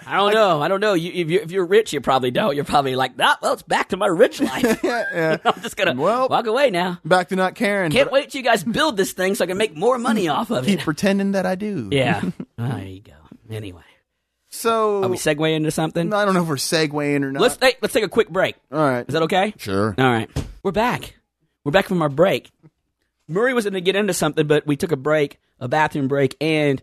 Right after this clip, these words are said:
Speaker 1: I had to get another beer. And then we started, we were upstairs for a little bit, and we started talking about drinking now at our age and how bad hangovers are, and how, like,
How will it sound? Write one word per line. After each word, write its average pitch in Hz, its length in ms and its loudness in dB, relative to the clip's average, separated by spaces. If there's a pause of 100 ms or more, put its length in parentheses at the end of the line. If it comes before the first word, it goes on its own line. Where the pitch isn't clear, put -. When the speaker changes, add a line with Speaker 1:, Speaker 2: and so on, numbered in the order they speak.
(200)
Speaker 1:
I 143 100 0
had 143 100 2
to 123 80 0
get 135 160 0
another 135 260 0
beer. 127 480 0 (560)
And 135 100 0
then 160 80 4
we 151 60 -4
started, 147 300 -2
we 156 100 0
were 151 60 2
upstairs 165 420 0
for 143 100 -8
a - 20 -2
little 139 140 0
bit, 131 100 -2
and 123 60 -4
we 123 60 0
started 123 240 -4
talking 143 280 -2
about 120 340 -2 (200)
drinking 143 400 -2
now 131 240 0
at 123 80 0
our 123 160 0
age 123 280 -4
and 135 100 -6
how 139 120 2
bad 127 320 -2
hangovers 123 600 0
are, 107 280 -4 (560)
and 120 220 0
how, 123 360 0 (1300)
like, 131 300 -2